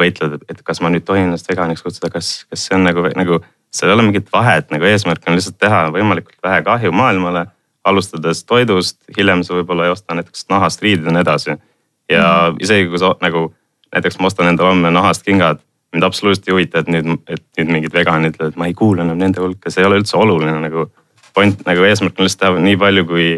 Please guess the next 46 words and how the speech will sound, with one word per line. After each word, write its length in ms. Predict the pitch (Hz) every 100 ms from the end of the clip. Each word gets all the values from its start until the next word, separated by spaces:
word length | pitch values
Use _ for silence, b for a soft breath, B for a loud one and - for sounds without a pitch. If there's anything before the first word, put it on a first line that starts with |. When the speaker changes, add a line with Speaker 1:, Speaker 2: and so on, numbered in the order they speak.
| - _ _ _ _ _ -
Speaker 1:
kui, 240 | 87 87 85 85 82 82 78 - _ _
kui 160 | 82 80
sulle 320 | 98 92 85
tundub 400 | 92 90 82 76
nii-öelda 280 | 80 80 78
võimalik, 640 | 107 113 82 80 80 - _ _ _ _ _ -
ehk 120 | -
siis 160 | -
võimalikult 320 | 113 123 95 98
vähe 160 | 98
kahju 320 | 92 98 73
teha, 240 | 71 73 76 _
täpselt 240 | 98 92 -
nii 60 | 90
Speaker 2:
Mhm. 80 | 101
Speaker 1:
lihtne 160 | 95 80
see 100 | 82
ongi. 260 | 80 73 - _ _ -
Speaker 2:
Mhm. 140 | 190
Speaker 1:
Ja 120 | 123 80
kui 80 | 80
sul 120 | 87
on 80 | 92
valida, 240 | 107 90
kas 140 | 82 -
sa 80 |
sööd 120 | 85 85
loomi 280 | 110 95
või 120 | 82 82
taimi, 320 | 110 87 80
siis 200 | - -
sa 100 | 87
sööd 100 | -
taimi, 320 | 117 101 78
sest 200 | 78 76
see 80 | 87
on 80 | 90
vähem, 220 | 87 90 - -
vähem 280 | 123 104 78
kahju, 320 | 73 71 71 _ _ -
igas 280 | 98 - -
mõttes. 240 | 147 -
Speaker 2:
Ja 60 | -
siin 140 | 226 254
on 80 |
siis, 220 | 233 220